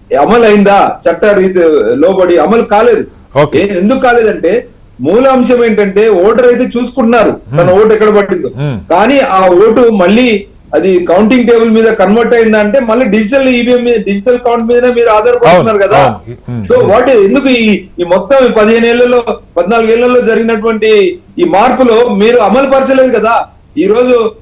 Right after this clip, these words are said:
Speaker 1: రైతు చట్టాలకు కానీ మిగతా చట్టాలకు కానీ అప్పుడు వాపసు తీసుకున్నారు మీరు.
Speaker 2: Hmm.
Speaker 1: కానీ ఇక్కడ చేయాల్సిన మార్పే చేయలే కదా.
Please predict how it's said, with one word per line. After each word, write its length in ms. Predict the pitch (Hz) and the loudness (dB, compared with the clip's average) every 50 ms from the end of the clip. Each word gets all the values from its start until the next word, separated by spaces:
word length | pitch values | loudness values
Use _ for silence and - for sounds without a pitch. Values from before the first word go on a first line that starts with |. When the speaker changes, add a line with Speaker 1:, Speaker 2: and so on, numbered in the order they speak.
| - - - | -20 -8 -2
Speaker 1:
రైతు 240 | 151 175 214 202 254 | -2 0 0 0 -2
చట్టాలకు 480 | 190 220 254 240 - 247 233 233 220 196 | -2 -2 -2 -2 0 0 0 0 0 -2
కానీ 280 | 202 202 214 233 214 | -2 -2 0 -2 -2
మిగతా 240 | 196 202 202 247 254 | -2 -2 -2 -2 -2
చట్టాలకు 480 | 247 247 240 240 240 233 220 220 220 - | 0 -2 -2 -2 -2 -2 -2 -2 -2 -4
కానీ 220 | 190 185 220 240 | -4 -2 -2 -2
అప్పుడు 220 | 220 202 - 196 | -2 -2 -2 -2
వాపసు 340 | 175 190 226 240 262 254 247 | 0 0 0 2 0 0 -2
తీసుకున్నారు 460 | 240 240 240 - - 240 220 214 208 | -2 -6 -10 -8 -8 -4 -2 -2 -2
మీరు. 200 | 196 175 151 143 - - - 127 | 0 -2 -4 -4 -6 -12 -10 -8
Speaker 2:
Hmm. 160 | 156 156 147 180 | -6 -2 0 0
Speaker 1:
కానీ 160 | 226 269 269 | 0 2 0
ఇక్కడ 440 | 262 - 254 247 240 233 226 208 - - _ _ _ _ - - - 190 | 0 2 2 2 2 2 0 -2 -4 -8 _ _ _ _ -20 -10 -2 0
చేయాల్సిన 320 | 208 254 277 269 269 277 262 | 2 2 2 2 2 2 2
మార్పే 400 | 214 196 220 254 269 254 285 277 | 2 2 2 0 0 0 0 0
చేయలే 360 | 233 247 254 262 262 254 240 | 0 2 2 2 2 2 0
కదా. 320 | 240 196 226 240 208 - | 0 0 0 -2 -2 -4